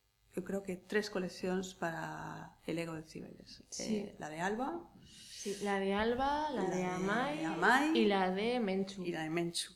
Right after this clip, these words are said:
Speaker 1: bueno, sí,
Speaker 2: Sí,
Speaker 1: señor.
Speaker 2: sí, sí.
Speaker 1: Esas tres coleccións. E eu me acordo estar en Madrid con elas, que nos fomos a Madrid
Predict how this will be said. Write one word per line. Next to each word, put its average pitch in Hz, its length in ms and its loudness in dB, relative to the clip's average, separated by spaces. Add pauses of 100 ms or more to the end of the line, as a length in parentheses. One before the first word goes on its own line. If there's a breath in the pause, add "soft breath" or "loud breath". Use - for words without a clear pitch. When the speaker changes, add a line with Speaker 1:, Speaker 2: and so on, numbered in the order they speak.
Speaker 1:
bueno, 156 300 -6
sí, 196 260 -4
Speaker 2:
Sí, - 80 -4
Speaker 1:
señor. 170 240 -8
Speaker 2:
sí, 190 240 -6
sí. 185 160 -6 (240)
Speaker 1:
Esas 220 320 6
tres 269 240 2
coleccións. 170 720 0
E 214 80 4
eu 262 80 6
me 269 80 8
acordo 240 560 2
estar 180 320 6
en 170 80 4
Madrid 170 320 4
con 180 160 4
elas, 170 320 2
que 165 80 -10
nos 151 240 -12
fomos 175 240 -2
a 175 80 -8
Madrid 165 560 -4